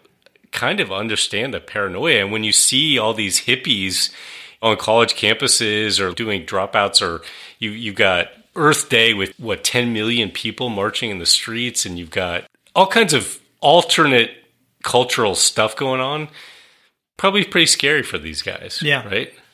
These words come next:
Speaker 1: So anyway, so he's, he laid out five targets for persuasion, basically, in this memo.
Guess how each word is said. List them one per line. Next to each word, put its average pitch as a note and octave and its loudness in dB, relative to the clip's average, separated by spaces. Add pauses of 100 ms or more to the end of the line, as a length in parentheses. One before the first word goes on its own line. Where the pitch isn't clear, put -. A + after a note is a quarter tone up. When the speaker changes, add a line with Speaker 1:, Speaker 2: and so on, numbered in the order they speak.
(320)
Speaker 1:
So G3 6
anyway, G3 6
so - 4
he's, G#3 0 (160)
he A3+ 2
laid F3+ 6
out D3 6
five C3 2
targets F#2+ -2 (160)
for - -8
persuasion, F2 -8 (100)
basically, F2 -6
in E2 -8
this E2 -8
memo. E2 -18